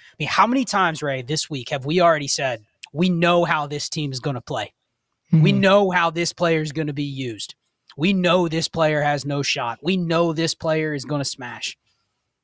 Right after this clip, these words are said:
Speaker 1: It's one week, dude. It's one week. There's gonna be probably a dozen teams that come out and look the complete opposite of the way they did week one.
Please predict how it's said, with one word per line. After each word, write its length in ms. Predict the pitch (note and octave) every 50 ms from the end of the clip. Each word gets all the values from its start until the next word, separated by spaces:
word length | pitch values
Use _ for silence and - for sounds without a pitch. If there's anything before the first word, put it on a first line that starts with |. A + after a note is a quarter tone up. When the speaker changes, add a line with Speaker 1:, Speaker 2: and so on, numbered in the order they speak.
| _ _ -
Speaker 1:
It's 160 | E3+ - -
one 300 | C#3+ E3 F#3 F#3 E3+ D#3+
week, 220 | D3 D3+ C3+ - _ -
dude. 220 | A2+ A2 A2 G#2+ _ _ _ _ _ _ _ _ _ _
It's 160 | - D3 -
one 640 | - C3 C3 C3+ C#3+ D3+ D3+ D3+ D#3 D#3 D3 C#3+ C3
week. 360 | C3 B2 A#2 - - - - _ _ _ _ _ _ _ _ _ _ _ _ _ _ -
There's 200 | D#3+ F#3 G3 F3
gonna 260 | - - G3 F#3 F3+
be 220 | D#3 E3+ E3+ E3 D#3+
probably 380 | - F3 E3+ E3 D#3+ E3 D3+
a 60 | C3+ C3
dozen 420 | A#2+ - D3 D#3 D#3 E3+ E3+ D#3+
teams 340 | - F3 E3 D#3 D#3 D#3 B2
that 140 | C#3+ C3 -
come 180 | D3 C3+ C#3
out 240 | C#3 C#3+ D3+ D#3+ -
and 160 | D3 D3 D3 C#3+
look 200 | D3 D3+ - -
the 100 | D#3 -
complete 440 | - C#3 B2 - - F3 F3 - _ -
opposite 460 | C#3+ D3 - - C#3 - - C#3 B2+
of 80 | A#2+
the 80 | B2 B2+
way 180 | A#2+ C3+ C3+ C#3
they 160 | C3+ C#3 B2+
did 200 | A#2+ C3+ C3 B2+
week 280 | A#2+ C3+ C#3 - -
one. 300 | C3+ C#3+ D#3 G3 G#3+ G3+